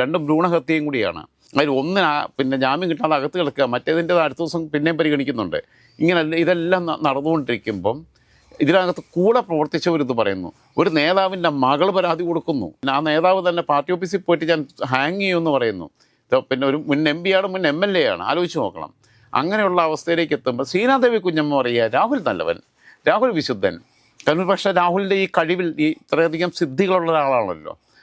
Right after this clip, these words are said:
അങ്ങനെയുണ്ട്, അങ്ങനെയുള്ളവർക്ക് ചിലപ്പോൾ ആരാധകരുണ്ട്. എന്തുകൊണ്ടാണ് ഈ പ്ലേ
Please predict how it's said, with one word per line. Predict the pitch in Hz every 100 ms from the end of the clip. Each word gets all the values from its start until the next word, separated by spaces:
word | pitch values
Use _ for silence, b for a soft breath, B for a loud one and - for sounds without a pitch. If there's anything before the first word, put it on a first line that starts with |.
| -
അങ്ങനെയുണ്ട്, | 156 247 220 156
അങ്ങനെയുള്ളവർക്ക് | 180 196 190 190 196 180
ചിലപ്പോൾ | 180 175 185 180 170
ആരാധകരുണ്ട്. | 170 180 180 160 98 -
എന്തുകൊണ്ടാണ് | 165 180 202 180
ഈ |
പ്ലേ | -